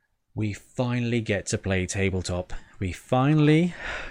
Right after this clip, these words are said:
get to play a tournament, and we're just gonna go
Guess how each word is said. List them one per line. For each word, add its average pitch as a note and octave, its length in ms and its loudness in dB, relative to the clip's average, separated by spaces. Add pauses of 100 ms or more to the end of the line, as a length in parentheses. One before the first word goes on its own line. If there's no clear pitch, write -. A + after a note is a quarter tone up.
(120)
get B2+ 200 0
to - 100 -4
play B2 200 6
a A#2+ 60 6
tournament, G#2+ 500 2 (220)
and G#2 240 0
we're G#2+ 160 0
just - 260 -4
gonna G2+ 240 -2
go G2+ 220 0